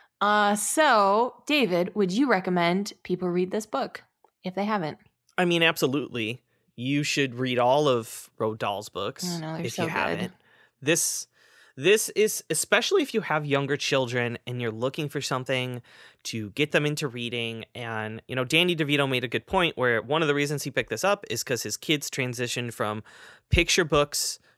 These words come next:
Speaker 2: to actual books
Speaker 1: Mm-hmm.
Speaker 2: with words in them. And
Speaker 1: Mm-hmm.
Speaker 2: he wanted to read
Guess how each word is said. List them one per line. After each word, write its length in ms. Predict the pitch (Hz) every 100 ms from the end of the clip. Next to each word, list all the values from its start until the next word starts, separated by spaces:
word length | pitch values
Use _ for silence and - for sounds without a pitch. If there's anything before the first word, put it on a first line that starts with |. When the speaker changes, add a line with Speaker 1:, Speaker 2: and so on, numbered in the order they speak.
| -
Speaker 2:
to 640 | - 139 131 123 120 117 - -
actual 460 | 120 - - 127
books 380 | 117 120 117 -
Speaker 1:
Mm-hmm. 180 | 202 208
Speaker 2:
with 160 | 190 104
words 300 | 160 190 120
in 80 |
them. 180 | - -
And 120 | 190 185
Speaker 1:
Mm-hmm. 160 | 180
Speaker 2:
he 100 | 135
wanted 300 | 120 120 117
to 120 | -
read 380 | 123 185 208 -